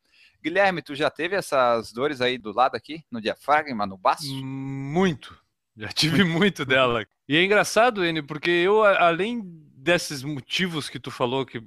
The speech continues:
Speaker 2: que podem causar esse tipo de dor, eu asso-, associo ela à baixa temperatura, a quando a gente tá numa época mais fria.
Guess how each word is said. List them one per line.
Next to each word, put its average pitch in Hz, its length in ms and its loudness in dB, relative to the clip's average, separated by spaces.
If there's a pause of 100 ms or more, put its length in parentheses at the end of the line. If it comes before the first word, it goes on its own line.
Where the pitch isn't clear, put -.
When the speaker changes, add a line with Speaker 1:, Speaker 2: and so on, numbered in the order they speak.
Speaker 2:
que 120 160 -10
podem 131 300 -4
causar 120 340 0
esse - 120 -8
tipo 123 220 -12
de 113 100 -8
dor, 139 340 -2
eu 170 240 0
asso-, - 560 -2
associo 180 800 0
ela 165 360 4 (400)
à 147 100 2
baixa 170 340 2
temperatura, 180 720 -2 (500)
a 120 120 -2
quando 160 260 -2
a 160 60 2
gente 156 280 -6
tá 170 220 2
numa 165 360 2
época 165 360 0
mais 165 280 0
fria. 151 460 -2